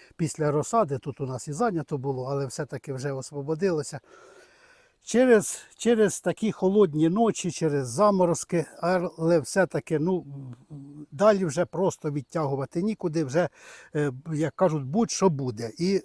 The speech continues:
е, сьогодні ми, е, вирішили таки висадити ці огірки. Що головне для огірка і ось зараз для посадки? Для огірка головне, щоб була пухка, рихла земля. Тому, е,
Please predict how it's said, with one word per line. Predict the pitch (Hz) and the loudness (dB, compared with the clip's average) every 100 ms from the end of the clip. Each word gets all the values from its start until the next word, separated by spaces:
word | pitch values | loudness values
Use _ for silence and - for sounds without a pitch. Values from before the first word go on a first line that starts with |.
| 160 | -6
е, | 147 139 | -12 -8
сьогодні | - 170 220 185 | -2 0 2 2
ми, | 175 175 - _ _ _ | 4 2 2 _ _ _
е, | 156 151 143 | -2 0 0
вирішили | 135 185 165 - 147 143 | 0 0 0 -2 -4 -4
таки | 131 - | -6 -8
висадити | 143 156 147 123 123 131 | -4 -4 -6 -10 -12 -12
ці | - | -6
огірки. | 143 131 127 - 117 - - - - _ | -4 -2 -6 -8 -16 -16 -20 -20 -20 _
Що | - - 254 269 - | -6 2 4 2 2
головне | 147 170 170 190 175 | 4 6 4 4 2
для | 147 170 | 2 2
огірка | 156 147 151 208 202 202 | 2 0 0 4 4 4
і | 156 | 0
ось | 151 139 - - | 0 0 -4 -12
зараз | 127 160 165 147 - | -4 0 2 0 -2
для | 135 135 | -4 -4
посадки? | 117 - - 123 - 135 - - - - - _ | -2 -4 -6 -8 -12 -18 -18 -20 -20 -20 -20 _
Для | 131 170 | -2 0
огірка | 165 170 160 202 196 147 | 2 2 2 2 2 0
головне, | 135 156 165 165 190 185 - - - | 0 4 4 4 4 2 -2 -16 -10
щоб | - 175 | -4 -2
була | 135 120 160 190 180 _ _ _ | -2 0 4 4 4 _ _ _
пухка, | - 175 - - 208 180 - | 0 0 0 4 6 6 2
рихла | 147 160 180 - 160 156 | 0 2 0 -2 -2 -2
земля. | 127 160 165 160 117 - | 0 -2 0 -2 -4 -6
Тому, | 165 180 180 - - - - - _ | -2 0 0 -2 -12 -20 -20 -20 _
е, | 147 131 | -6 -6